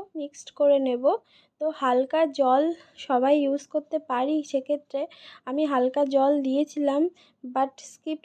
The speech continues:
করে গেছি, মানে ক্যামেরাটা on করতে ভুলে গেছিলাম। আহ, তো দেখো বন্ধুরা ভালো করে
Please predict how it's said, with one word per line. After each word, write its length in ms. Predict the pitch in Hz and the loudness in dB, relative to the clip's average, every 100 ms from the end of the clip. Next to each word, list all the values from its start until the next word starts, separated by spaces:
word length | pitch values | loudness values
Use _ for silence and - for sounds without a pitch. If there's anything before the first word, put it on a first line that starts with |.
| - | -4
করে 240 | 311 294 | 0 2
গেছি, 300 | 277 277 - 330 | 2 0 0 -2
মানে 240 | 302 269 262 | 0 0 -2
ক্যামেরাটা 520 | 262 247 262 262 294 | -2 -2 -2 -2 -4
on 180 | 262 262 | -2 -4
করতে 280 | 262 277 - 277 | -4 -8 -8 -18
ভুলে 280 | 262 269 285 | -8 -2 0
গেছিলাম। 500 | 285 269 262 254 311 _ _ - - _ | 0 -2 -2 -2 -2 _ _ -20 -20 _
আহ, 340 | 254 247 254 262 | -12 -8 -6 -6
তো 120 | 262 285 | -4 -2
দেখো 320 | 277 254 254 320 | 0 0 0 -2
বন্ধুরা 420 | 294 277 285 320 320 | 0 0 4 4 2
ভালো 340 | 262 254 269 | 0 0 0
করে 240 | 285 302 | -2 -2